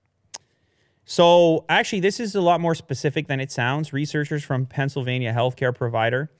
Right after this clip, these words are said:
have trained an A I to predict which patients are at higher risk of dying within the next year. So, very practical application. This is coming,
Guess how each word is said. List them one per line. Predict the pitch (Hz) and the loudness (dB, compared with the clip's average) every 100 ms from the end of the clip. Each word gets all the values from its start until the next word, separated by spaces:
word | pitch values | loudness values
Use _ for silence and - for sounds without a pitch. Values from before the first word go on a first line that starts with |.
| _ _ _ _ _ | _ _ _ _ _
have | 131 127 | -4 -2
trained | - 160 175 | -2 0 0
an | 175 | 0
A | 139 143 | 2 2
I | 123 139 | 2 2
to | 127 | -2
predict | - 123 139 151 - | -4 -2 0 0 -2
which | 147 - - | -6 -4 -2
patients | 127 127 143 135 | -2 -2 -4 -2
are | |
at | 117 117 | -2 0
higher | 135 135 | 0 0
risk | 123 123 | 0 -4
of | 117 123 | -6 -4
dying | 113 117 117 | -2 -2 0
within | 120 - - 156 165 165 | -2 -4 -4 0 2 2
the | 139 | 0
next | 123 123 - 107 | -2 -4 -8 -12
year. | 113 120 110 - _ _ _ | -8 -6 -6 -8 _ _ _
So, | - _ | -20 _
very | 139 151 151 - _ _ | 0 0 0 -4 _ _
practical | - 127 139 127 123 117 | 0 0 0 -4 -4 -2
application. | 110 113 - 95 107 110 | -4 -6 -10 -10 -10 -10
This | 117 135 | -8 -8
is | 143 | -8
coming, | - 135 131 127 | -4 -2 -2 -2